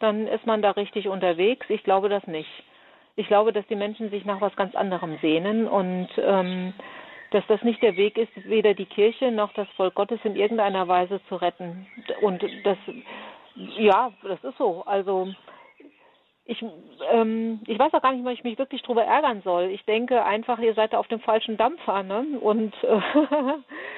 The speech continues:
wenn ihr, äh, wenn ihr uns nicht hören wollt oder wenn, wenn ich, also wenn dieses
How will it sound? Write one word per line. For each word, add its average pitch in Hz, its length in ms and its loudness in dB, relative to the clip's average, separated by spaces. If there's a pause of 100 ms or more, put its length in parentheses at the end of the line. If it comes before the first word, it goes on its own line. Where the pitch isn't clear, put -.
(200)
wenn 247 240 2
ihr, 247 520 0
äh, 226 520 0
wenn 220 200 2
ihr 240 240 2
uns 233 260 -2
nicht - 240 -8
hören 220 380 0
wollt 294 340 2
oder 190 480 0
wenn, 185 320 0
wenn 185 280 2
ich, 185 200 -8
also 214 200 4 (180)
wenn 208 260 2
dieses 208 280 0